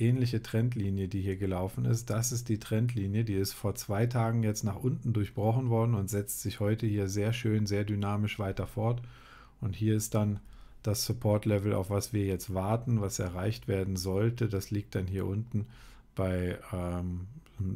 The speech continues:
null null sechsundachtzig zwanzig, null null sechsundachtzig zehn, so in diesem Bereich hier unten. Das wäre das, äh, Support-Level, wo, wo wir rechnen, wo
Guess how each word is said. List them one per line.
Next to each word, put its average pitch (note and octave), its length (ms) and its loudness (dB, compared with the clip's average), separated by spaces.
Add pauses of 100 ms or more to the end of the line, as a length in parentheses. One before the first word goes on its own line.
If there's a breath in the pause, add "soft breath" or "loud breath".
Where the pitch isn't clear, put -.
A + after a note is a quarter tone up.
(120)
null G2 200 0
null G2 200 0
sechsundachtzig F#2+ 920 -4
zwanzig, G2+ 720 -2
null F#2+ 160 -2
null F#2 160 0
sechsundachtzig - 840 -6
zehn, F#2+ 440 0
so F2+ 140 -4
in F2+ 120 -4
diesem G2 280 0
Bereich E2+ 360 -2
hier - 240 -6
unten. F#2 360 -4 (460 loud breath)
Das - 240 -4
wäre F2+ 300 0
das, F2 320 -2
äh, F2 340 -4
Support-Level, F2 800 -2 (840 loud breath)
wo, A2+ 220 8
wo A#2+ 280 8
wir B2 140 8
rechnen, B2 500 6
wo B2 180 6